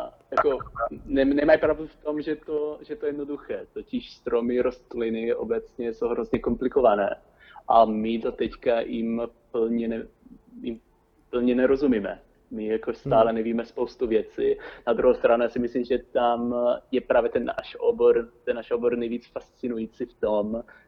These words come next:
Speaker 1: že máme stále spoustu věcí, a, co zkoumat. A na druhou stranu,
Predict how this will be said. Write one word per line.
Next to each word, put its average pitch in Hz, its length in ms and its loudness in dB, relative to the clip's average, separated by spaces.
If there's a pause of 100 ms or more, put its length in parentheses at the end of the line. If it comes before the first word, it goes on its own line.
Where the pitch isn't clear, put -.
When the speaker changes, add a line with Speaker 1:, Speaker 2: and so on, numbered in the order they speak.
(120)
Speaker 1:
že 113 540 2
máme 117 260 2
stále 117 240 0
spoustu - 480 -6
věcí, 117 680 -2 (500)
a, 110 540 -4
co - 160 -8
zkoumat. 113 540 -2 (1700)
A 110 360 2 (220)
na 120 180 -2
druhou 131 340 -2
stranu, 135 600 -2